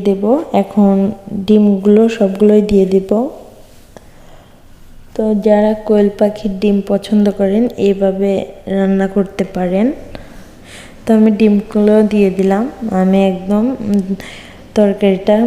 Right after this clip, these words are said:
ভুনা করে ফেলবো, সেজন্য ডিমটা দিয়ে দিলাম। দিয়ে এখন আমি তরকারি হওয়ার অপেক্ষায় থাকলাম। তো প্রায়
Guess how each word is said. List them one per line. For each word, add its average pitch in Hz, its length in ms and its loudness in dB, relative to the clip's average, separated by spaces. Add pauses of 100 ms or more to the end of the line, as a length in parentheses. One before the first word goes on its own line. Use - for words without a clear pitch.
(120)
ভুনা 202 320 4
করে 196 180 2 (120)
ফেলবো, 196 380 0 (260)
সেজন্য 196 380 0 (580)
ডিমটা 208 320 2 (100)
দিয়ে 196 220 4
দিলাম। 214 220 2 (180)
দিয়ে 202 260 2 (220)
এখন 196 220 -2 (140)
আমি 208 160 0 (220)
তরকারি 190 420 0 (120)
হওয়ার 190 340 0 (140)
অপেক্ষায় 196 580 -2 (440)
থাকলাম। 185 420 -6 (920)
তো 226 100 4 (2500)
প্রায় 214 320 4